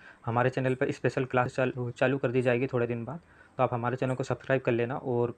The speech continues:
बेस्ट बुक बता रहा हूँ मैं, जो कि, और जो भी कुछ डाउट होता है आप हमारे वीडियो पे कमेंट कर सकते हैं।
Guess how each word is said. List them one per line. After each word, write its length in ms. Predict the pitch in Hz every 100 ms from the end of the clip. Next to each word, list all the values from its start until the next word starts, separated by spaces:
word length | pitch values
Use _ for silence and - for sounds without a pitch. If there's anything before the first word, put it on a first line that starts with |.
| -
बेस्ट 240 | 127 -
बुक 240 | 123 127 131
बता 180 | 127 123
रहा 120 | 123
हूँ 100 | 123
मैं, 160 | 131 - _ - - 120
जो 100 | 117
कि, 140 | 131
और 260 | 127 123 - -
जो 120 | 131
भी 80 | 135
कुछ 160 | 143 127
डाउट 220 | 127 127
होता 160 | 131
है 40 | 127
आप 80 | 123
हमारे 180 | 123 120
वीडियो 220 | 117 123
पे 100 | 127
कमेंट 300 | 120 117 120
कर 100 | 120
सकते 280 | 120 -
हैं। 120 | 131